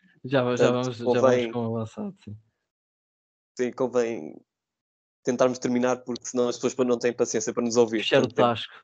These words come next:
Speaker 1: é normal, é normal,
Speaker 2: Exato.
Speaker 1: também.
Speaker 2: Então, para a última pergunta, eh, penso que,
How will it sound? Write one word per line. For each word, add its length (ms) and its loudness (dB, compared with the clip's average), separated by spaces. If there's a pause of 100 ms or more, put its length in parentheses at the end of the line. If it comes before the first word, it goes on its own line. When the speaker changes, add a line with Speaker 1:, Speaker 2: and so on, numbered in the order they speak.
Speaker 1:
é 100 -4
normal, 420 -2
é 20 -4
normal, 400 -4
Speaker 2:
Exato. 320 2
Speaker 1:
também. 120 -8 (1500)
Speaker 2:
Então, 260 2 (160)
para 280 10
a 100 4
última 320 4
pergunta, 520 -4 (300)
eh, 560 -2 (140)
penso 340 0
que, 420 0